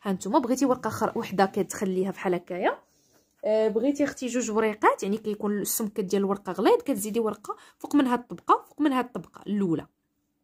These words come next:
هنا عندك الاختيار. المهم انا خليتها غير طبقه وحده، وهنا في الفوق غنزيد هاد الطبقه هادي.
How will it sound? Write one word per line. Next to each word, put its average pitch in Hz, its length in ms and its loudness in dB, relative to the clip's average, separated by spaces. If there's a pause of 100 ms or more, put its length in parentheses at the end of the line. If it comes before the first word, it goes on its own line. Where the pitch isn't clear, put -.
(200)
هنا 240 140 0
عندك 214 240 2
الاختيار. 202 480 -4 (280)
المهم 208 160 0
انا 196 100 4
خليتها 190 340 0
غير 233 120 0
طبقه 196 300 -6
وحده، 214 400 0
وهنا 208 400 0 (280)
في - 60 -14
الفوق 339 320 0
غنزيد 208 360 0
هاد 185 240 -2
الطبقه - 440 -8
هادي. 165 360 -10